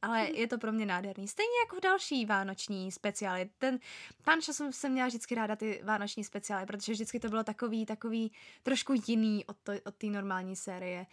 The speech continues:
Speaker 2: Mhm.
Speaker 1: Třeba tam byla, mm, ježišmarja, myslím, že to byl takovej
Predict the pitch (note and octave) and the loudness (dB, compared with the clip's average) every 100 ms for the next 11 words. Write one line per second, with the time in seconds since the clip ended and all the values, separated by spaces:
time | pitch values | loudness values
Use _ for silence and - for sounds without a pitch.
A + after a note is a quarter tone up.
0 | - _ C4+ A#3 G3+ G3+ G3 G3 G#3+ G3+ | -18 _ -2 0 2 4 2 0 -2 -2
1 | G3+ G3 F#3+ F#3 F#3 - F#3+ F#3+ F#3+ F#3+ | -2 -2 -2 -4 -6 -10 -8 -6 -6 -6
2 | F#3+ F#3 - _ - - - - _ _ | -6 -8 -12 _ -14 -12 -16 -20 _ _
3 | - F#3+ G3+ G3+ A3+ B3 F#3+ G#3 G#3+ A3+ | -12 -8 -6 -4 -4 -4 -6 -6 -6 -4
4 | A3 A3+ A3 - _ _ _ _ - A3 | -4 -4 -4 -8 _ _ _ _ -10 -8
5 | A3 A#3+ A#3 G3+ | -4 0 0 -2